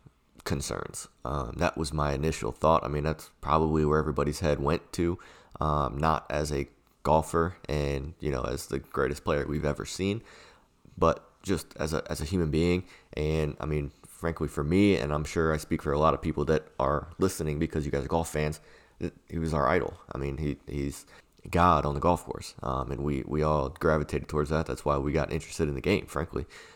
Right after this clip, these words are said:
Um, and a lot of players in today's world can thank him for the type of money that they make on a weekly basis. I mean, Tony Finau came second place this, this week. You know, his, his eighth runner-up finish, uh, he cashed a million dollar check for that.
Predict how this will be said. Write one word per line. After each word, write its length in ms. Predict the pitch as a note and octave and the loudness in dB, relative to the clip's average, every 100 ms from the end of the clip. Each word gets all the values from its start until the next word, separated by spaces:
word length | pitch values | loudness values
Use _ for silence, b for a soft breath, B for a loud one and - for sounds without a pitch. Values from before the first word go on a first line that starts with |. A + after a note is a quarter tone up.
| B - | B -6
Um, 300 | C#2+ C#2+ C#2+ | -4 -4 -4
and 120 | D2 D2+ | -4 -2
a 40 | |
lot 120 | D2+ | 0
of 100 | D2+ | 0
players 460 | - D#2 D#2 D2+ - | 0 2 2 0 -4
in 160 | D2+ | -6
today's 380 | D2 D#2 E2+ D#2 | -2 2 4 2
world 400 | D2 D#2 D2+ D2 | 2 4 4 0
can 160 | - D2 | -4 -6
thank 280 | E2 D#2+ - | -4 -4 -4
him 160 | D2+ C#2+ | -6 -6
for 560 | - D2+ D2 D2 - b b b | -2 0 2 2 -2 b b b
the 100 | - | -6
type 220 | - D#2 D2+ | 0 0 0
of 60 | |
money 260 | C#2+ D#2+ E2+ | 0 0 0
that 160 | D#2+ | -2
they 100 | D2+ | -2
make 380 | C#2 C#2+ D#2 - b b b b _ | -4 -2 -4 -6 b b b b _
on 280 | D#2+ D#2 D2+ | 0 0 0
a 60 | D2+ | 0
weekly 260 | D#2 D#2+ - | 0 0 0
basis. 400 | E2 F2 - C#2 | 2 2 -2 -8
I 40 | |
mean, 120 | C2 | -6
Tony 220 | E2 D#2 | -2 -2
Finau 420 | D2+ E2 D#2+ D2+ C#2+ | 0 -2 0 0 -2
came 320 | D#2 C#2+ B1+ | -2 -2 -4
second 300 | - E2 D2 | -6 -4 -4
place 280 | - F#2+ E2 | 0 0 0
this, 180 | D2 - _ | -8 -12 _
this 220 | D#2 D#2 - | -8 -6 0
week. 360 | F#2 G2 - b b b b b | 0 0 -4 b b b b b
You 80 | - | -4
know, 260 | D#2+ D2+ - | 0 0 -2
his, 320 | E2+ D#2+ D2+ - | -2 -2 -4 -6
his 200 | - D#2+ - | -6 -6 -2
eighth 260 | E2 - - _ | -2 -2 -10 _
runner-up 380 | F#2+ F2 F2 - | -2 2 2 0
finish, 400 | G2 G#2+ F#2 - - | -2 0 -2 -6 -12
uh, 80 | - | -8
he 100 | G#2 | -8
cashed 300 | - A#2+ - | 0 0 0
a 20 | |
million 240 | G#2 G#2+ G#2+ | -2 0 0
dollar 160 | G#2+ | -2
check 220 | G2 C3+ - | 0 -4 -2
for 80 | |
that. 220 | A1 - | -4 -4